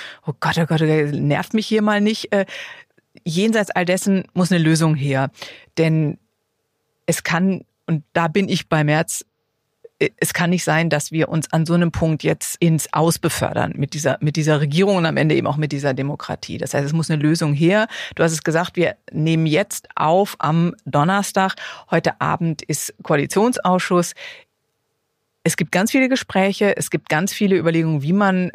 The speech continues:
dieses Rentenproblem, diesen Rentenstreit lösen kann. Was mich bei der ganzen Sache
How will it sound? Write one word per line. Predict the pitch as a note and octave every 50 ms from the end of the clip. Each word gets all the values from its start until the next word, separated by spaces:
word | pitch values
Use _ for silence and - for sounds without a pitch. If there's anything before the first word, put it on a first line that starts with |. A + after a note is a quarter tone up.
| -
dieses | - D#3+ D3+ D3+ D3+ - -
Rentenproblem, | - C3+ D#3 E3+ - - E3 D#3+ D3+ D3+ D3 C#3+ - - - - - - - - _ - - - E3+ D3+ C#3+ E3 G3 A3 A#3 A3+
diesen | F3 E3+ D3 D3+
Rentenstreit | C#3 B2+ C3 C#3+ D3+ C#3+ - - - D3 C#3+ C#3+ -
lösen | D3 C#3+ C#3+ D3 E3+ F#3+ G3+ G3+ F#3
kann. | - - F#3 F3+ F3+ F3+ F#3 _ - - - - - _ _ _ _ _ _ _ _ _ -
Was | - D#3 -
mich | G#3+ A#3+ -
bei | B3 G#3
der | F3+ F3 E3
ganzen | - D#3+ F3 G3 - - F3+ D#3+
Sache | D#3+ D#3+ E3 - - E3+ D#3+ D#3 -